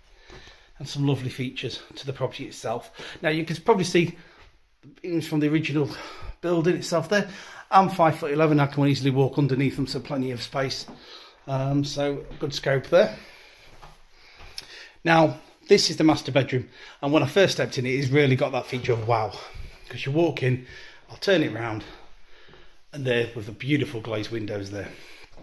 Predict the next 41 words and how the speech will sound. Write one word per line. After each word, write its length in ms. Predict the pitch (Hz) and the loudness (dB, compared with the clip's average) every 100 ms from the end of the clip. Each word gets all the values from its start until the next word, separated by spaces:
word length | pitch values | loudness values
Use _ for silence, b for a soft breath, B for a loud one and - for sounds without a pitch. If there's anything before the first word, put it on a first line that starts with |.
| B - - - | B -20 -20 -6
Lots 280 | 143 143 127 | 0 0 0
of 120 | 120 | -2
light 240 | 120 120 - | 0 0 -2
again 220 | 123 113 | -8 -8
flooding 360 | - 123 113 | -6 -6 -4
in. 140 | 123 131 B B B B | -4 -4 B B B B
Large 300 | 139 156 - | 2 2 2
Velux 380 | 135 120 123 - | -4 -4 -6 -4
window 260 | 120 113 | -4 -4
to 120 | 107 | -6
the 100 | 110 | -10
rear, 400 | 110 120 120 117 B B B | -6 0 2 2 B B B
so 160 | - - | -16 -8
absolutely, 480 | 160 143 143 131 131 | -6 0 0 0 -4
absolutely 440 | 143 - 139 135 | -8 -8 -6 -6
floods 340 | 123 - 131 - | -6 -4 -4 -6
the 80 | 120 | -4
room 280 | 127 117 - b b b b b b b - | -2 -4 -8 b b b b b b b -10
with 220 | 127 - | -8 -4
light. 300 | 131 139 139 | 0 0 0
And 100 | 156 | 0
as 160 | 185 - | 0 0
you 80 | |
can 140 | - 123 | -4 -6
see, 300 | - 139 - - | -2 -2 -2 -2
loads 400 | 160 180 165 127 | 8 10 10 6
of 60 | - | -6
space. 460 | - 127 127 - - B B B B B B B B B B _ _ | -4 -2 0 -4 -8 B B B B B B B B B B _ _
Big 260 | 180 147 - | -6 -6 -4
king 180 | 147 135 | -4 -2
size 260 | 139 120 | -2 -2
bed 300 | - 131 127 | 0 -2 0
there. 280 | 139 131 131 - | 0 0 0 -2
As 140 | 156 | -2
you 80 | - | -4
can 60 | - | -6
see, 80 | |
the 80 | 131 | -8
floor 280 | - 165 156 | -2 4 4
space 360 | 143 127 117 123 | 4 -4 -4 -4
around. 340 | 131 139 135 | 0 0 0